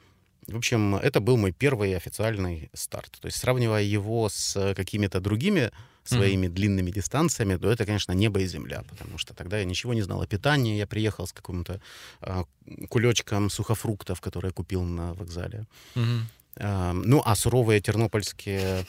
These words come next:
Speaker 1: организаторы марафонов,
Speaker 2: <laughs>
Speaker 1: это вообще турклуб организовывал. Да, якісь там, а,
Speaker 2: Мгм.
Speaker 1: «Шляхами упрыжків» назывался марафон. Мы стартовали вечером, бежали ночью, чтобы было не так жарко, вдоль трассы.
Speaker 2: Мгм.
Speaker 1: Пятьдесят километров в одну сторону, пятьдесят в другую.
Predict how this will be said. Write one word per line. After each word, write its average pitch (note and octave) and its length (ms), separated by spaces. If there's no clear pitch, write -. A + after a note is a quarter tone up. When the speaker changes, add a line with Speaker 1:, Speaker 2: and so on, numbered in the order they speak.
Speaker 1:
организаторы G#2 640
марафонов, A2 540
Speaker 2:
<laughs> - 840
Speaker 1:
это B2 140
вообще B2+ 140
турклуб B2 380
организовывал. F2 640
Да, C3 220
якісь G2 320
там, F2+ 340
а, F2+ 220
Speaker 2:
Мгм. C3 220
Speaker 1:
«Шляхами B2 420
упрыжків» G2+ 560
назывался F2+ 640
марафон. - 380
Мы C#3 80
стартовали B2+ 460
вечером, D#3+ 440
бежали A#2 320
ночью, D#3 320
чтобы B2 220
было A2+ 120
не G#2+ 120
так G2+ 180
жарко, G2+ 280
вдоль C#3 220
трассы. - 360
Speaker 2:
Мгм. C3 100
Speaker 1:
Пятьдесят B2 240
километров C#3+ 340
в D#3+ 40
одну G3 160
сторону, F2+ 300
пятьдесят G#2+ 280
в G2 40
другую. F2 360